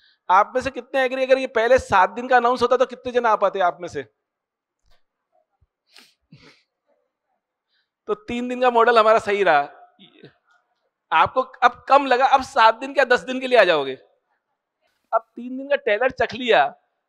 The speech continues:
अब तो सात दिन की फिल्म देख ही लेंगे। ये तीन दिन का ट्रेलर हमें क-, अधूरा लग रहा है, तो इसका मतलब अंदर हमारे गया है। अगर ये तीन दिन का शिविर पूरा लगता,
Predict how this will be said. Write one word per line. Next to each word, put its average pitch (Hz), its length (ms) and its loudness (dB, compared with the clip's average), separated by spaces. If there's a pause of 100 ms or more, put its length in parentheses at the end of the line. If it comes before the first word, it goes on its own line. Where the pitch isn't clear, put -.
(180)
अब 302 160 0
तो 247 80 0
सात 208 240 0
दिन 240 160 -16
की 240 80 -8
फिल्म 226 200 -6
देख 220 160 2
ही 240 60 -6
लेंगे। 220 240 -2 (1300)
ये 180 40 -10
तीन 220 280 -12
दिन 233 120 -6
का 233 60 0
ट्रेलर 214 420 0 (380)
हमें 208 280 -4
क-, - 280 -10
अधूरा 190 320 4
लग 220 220 4
रहा 202 120 4
है, 202 160 2
तो - 300 -14
इसका 220 180 -2
मतलब 220 300 -2
अंदर 202 340 -2 (140)
हमारे 180 260 -6
गया 165 340 0
है। 120 260 -12 (640)
अगर 185 240 -2
ये 247 80 -8
तीन 233 300 -12
दिन 240 140 -10
का 240 220 2
शिविर 220 320 -8
पूरा 220 320 4
लगता, 185 600 4